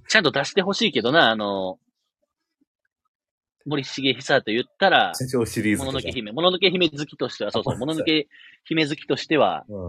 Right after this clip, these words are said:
Speaker 1: お-、ことぬしとか、そういうのも出してほしいけど、
Speaker 2: お-、お-、
Speaker 1: どうかな。
Speaker 2: ことぬしやな。
Speaker 1: うん。
Speaker 2: うん。まあ確かに、そこらへんは、森し-、あれ、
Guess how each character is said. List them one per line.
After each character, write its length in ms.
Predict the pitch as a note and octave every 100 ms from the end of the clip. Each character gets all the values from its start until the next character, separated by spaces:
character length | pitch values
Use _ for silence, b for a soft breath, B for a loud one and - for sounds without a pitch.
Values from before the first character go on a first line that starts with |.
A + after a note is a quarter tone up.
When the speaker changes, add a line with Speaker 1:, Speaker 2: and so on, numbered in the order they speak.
| D#2+ D2 -
Speaker 1:
お-、 100 | A#2+
こ 160 | -
と 100 | C#3 A#2+
ぬ 80 |
し 160 | A2+ G2
と 80 | F2+
か、 60 |
そ 100 | -
う 20 | G3
い 20 |
う 40 |
の 60 | A#2+
も 60 |
出 60 | A2+
し 80 | -
て 80 | D#3
ほ 120 | D#3
し 180 | - D#3+
い 40 |
け 140 | - C#3+
ど、 140 | F2+
Speaker 2:
お-、 40 | F#2
お-、 340 | - A2 G#2+
Speaker 1:
ど 120 | B2 A2
う 40 |
か 100 | G2+
な。 40 |
Speaker 2:
こ 60 | G2
と 80 | C#3
ぬ 60 |
し 120 | C#3+ C3
や 60 |
な。 140 | A#2+ A2 _ _ _ _ _ _ _ _ _ _ _ _
Speaker 1:
う 80 | G2
ん。 260 | F#2+ F2 E2+
Speaker 2:
う 680 | - F2 F2 D#2+ D2+ D2+ E2+
ん。 40 |
ま 80 | F#2+
あ 40 |
確 240 | F2+ - -
か 80 | D2+
に、 160 | D#2+
そ 180 | - -
こ 120 | -
ら 120 | G#2+ A2+
へ 40 |
ん 80 | G#2
は、 120 | G2+ - _ _
森 180 | A#2 A#2+
し-、 140 | A#2+ _ b b b b _ _ - - _ - - - - - B4+ - F#5 - _ _ _ _ _ _ _ _ _ _ -
あ 60 |
れ、 80 | F3+